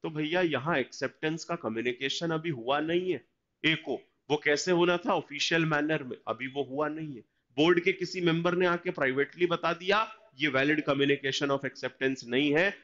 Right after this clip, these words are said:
Board को accept करना था आपका offer, आपने offer किया था कि आप headmaster बनना चाहते हैं, Board को accept करना था, उसने नहीं किया। Very correct, uh, आयशा, the correct answer is Powell versus Lee।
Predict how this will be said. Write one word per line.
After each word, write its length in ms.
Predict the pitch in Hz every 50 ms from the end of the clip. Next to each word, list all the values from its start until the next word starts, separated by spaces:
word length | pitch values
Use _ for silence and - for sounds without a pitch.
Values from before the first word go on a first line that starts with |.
| _ _
Board 380 | 127 _ - 165 214 247 262 254
को 160 | - 226 226
accept 460 | 147 - - - - 180 - - _
करना 280 | - 139 123 127 139 151
था 160 | - - 160
आपका 320 | 147 143 - - _ 170 156
offer, 360 | - 135 135 135 - 196 190
आपने 300 | 160 151 - - 196 196
offer 240 | 185 185 - 202 202
किया 220 | - 214 220 214
था 120 | 214 214
कि 140 | 208 214 202
आप 160 | 190 196 196
headmaster 400 | 180 175 170 175 175 175 - 190
बनना 300 | 175 175 180 180 185 185
चाहते 320 | 185 185 190 180 180 - 214
हैं, 120 | - - - _ _ _ _
Board 240 | 127 147 175 175 185
को 120 | 180 185 175
accept 420 | 170 - - 185 185 185 - _
करना 300 | 185 175 175 190 190 196
था, 460 | 190 202 208 214 226 - _ _ _ -
उसने 320 | 139 135 - - 139 135
नहीं 160 | 127 120 117 117
किया। 180 | - 123 113
Very 320 | 107 110 139 156 165 175 170 - 175
correct, 300 | 165 170 175 - - - - _ _ _ _ -
uh, 340 | 147 139 135 135 131 131 127 117 - -
आयशा, 500 | 139 139 147 151 139 - - 160 131 - - _ _ _ _ _ _ _ _ _ _ _ -
the 100 | 156 156 -
correct 380 | 165 170 190 180 - 190 180 175
answer 320 | 175 175 - - 185 185 185 196 233
is 80 | 254 240 - - - _ _ _ -
Powell 400 | 160 156 160 156 185 190 185 170
versus 560 | 156 165 160 160 - - 175 180 170 175 135 127
Lee। 260 | 131 143 151 156